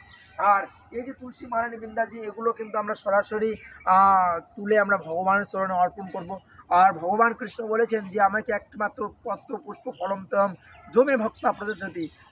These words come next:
যে ভক্ত আমাকে পত্র পুষ্প ফল জল ভক্তি সহকারে, আহ, নিবেদন করে,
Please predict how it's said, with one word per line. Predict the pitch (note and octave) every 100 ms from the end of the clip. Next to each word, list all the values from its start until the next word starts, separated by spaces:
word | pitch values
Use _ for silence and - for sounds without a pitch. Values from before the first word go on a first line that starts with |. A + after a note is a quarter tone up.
| _
যে | A3
ভক্ত | F#3+ G3 - - A#3+ G3+ - _ -
আমাকে | F#3 A3 A3 G3+
পত্র | G#3+ G#3 - A3
পুষ্প | A3 G3+ - G3+ -
ফল | G3 G3+ F#3+
জল | G3+ G3 - - -
ভক্তি | G#3 A3+ - B3+
সহকারে, | - G#3+ G#3+ G#3 G#3 E3+ - -
আহ, | F#3+
নিবেদন | G3+ B3+ C#4+ C#4+ C4
করে, | B3 A3